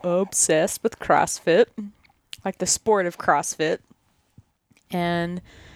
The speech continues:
like, when the CrossFit Games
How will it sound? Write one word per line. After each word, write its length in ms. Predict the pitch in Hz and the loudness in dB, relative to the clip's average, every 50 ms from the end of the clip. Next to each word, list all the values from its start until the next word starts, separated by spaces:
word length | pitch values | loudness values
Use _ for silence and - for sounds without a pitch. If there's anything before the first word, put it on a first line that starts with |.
| - - _ _ _ _ | -20 -20 _ _ _ _
like, 260 | 180 175 170 170 - - | 0 0 0 0 -2 -6
when 280 | - 196 196 190 185 180 | -8 -4 -4 -4 -2 -4
the 60 | 180 | -6
CrossFit 680 | - - - 160 156 175 - - - 180 165 - - | -4 0 2 2 4 2 0 -2 -2 -2 -2 -2 -2
Games 560 | 165 175 175 175 175 170 170 170 170 175 165 | -2 -2 -2 -2 -2 -4 -4 -6 -6 -6 -8